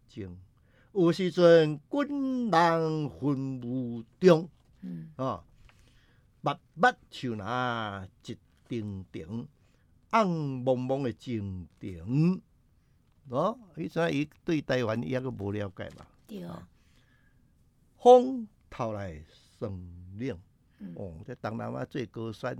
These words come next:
Speaker 1: 的，什么三千九百公尺的阿里山哦，玉山，风吹来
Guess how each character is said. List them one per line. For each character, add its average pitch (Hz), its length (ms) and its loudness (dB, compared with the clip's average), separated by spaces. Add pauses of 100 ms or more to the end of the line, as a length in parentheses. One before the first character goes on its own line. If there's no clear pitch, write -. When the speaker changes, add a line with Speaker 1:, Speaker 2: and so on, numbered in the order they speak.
Speaker 1:
的， 127 120 -10
什 123 80 -12
么 113 120 -12
三 117 240 -8
千 131 200 -14
九 139 140 -10
百 127 160 -8
公 107 260 -10
尺 107 200 -14
的 104 100 -12
阿 101 160 -10
里 117 160 -12
山 117 320 -14
哦， 101 160 -12
玉 104 100 -14
山， 117 240 -10 (720)
风 226 240 -4
吹 202 260 -6
来 107 320 -6